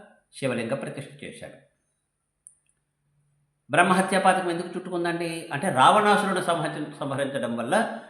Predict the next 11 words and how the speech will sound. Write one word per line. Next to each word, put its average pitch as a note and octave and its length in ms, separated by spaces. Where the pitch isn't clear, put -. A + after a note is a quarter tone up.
బ్రహ్మహత్యా B2+ 520
పాతకం A2 460
చుట్టుకుంది F#2 600
అని E3+ 300
ప్రచారం A2+ 520
చేయడం - 560
మనం F3+ 300
చూశాం F#3+ 340
ఇంతవరకు. A2+ 420
రావణాసురుడు G#3 640
బ్రాహ్మణుడు C#3+ 680